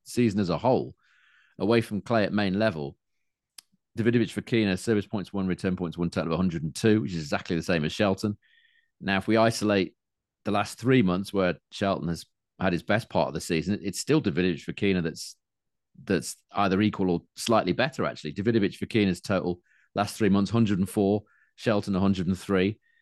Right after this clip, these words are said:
You're right in what you say that indoor hard isn't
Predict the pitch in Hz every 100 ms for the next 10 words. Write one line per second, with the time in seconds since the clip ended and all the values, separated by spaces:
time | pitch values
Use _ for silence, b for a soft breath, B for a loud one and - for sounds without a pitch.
0 | _ _ _ _ _ _ - 123 120 120
1 | 139 92 107 113 101 - 113 98 101 104
2 | 101 92 101 98 - _ _ _ 117 117
3 | 101 92